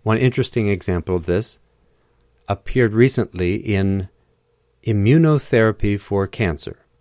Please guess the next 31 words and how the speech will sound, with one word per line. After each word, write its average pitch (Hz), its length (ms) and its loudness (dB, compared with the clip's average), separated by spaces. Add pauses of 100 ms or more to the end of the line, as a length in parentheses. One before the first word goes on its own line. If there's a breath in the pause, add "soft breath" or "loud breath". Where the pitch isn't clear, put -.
(540)
You 90 140 -10
may 85 120 -4
have 92 140 -6
seen 85 220 -4
this, 101 260 -6
depends 82 300 -6
on, 85 140 -4
uh, 73 160 -6
what, 85 340 -6
how 90 140 -8
much 87 180 -6
science 82 380 -4
you 90 60 -8
follow, 90 260 0
but 104 140 0
in 92 120 2
trying 143 280 2
to 165 80 2
understand 117 460 -2
why 98 140 2
roughly 101 380 -2
twenty 165 380 0
percent 143 420 -4
of 117 160 -6
patients 95 600 -6 (920)
responded 127 640 2
incredibly 131 1000 2
well 95 480 0
to 113 180 -8
immunotherapy 101 1000 0
for 90 300 -6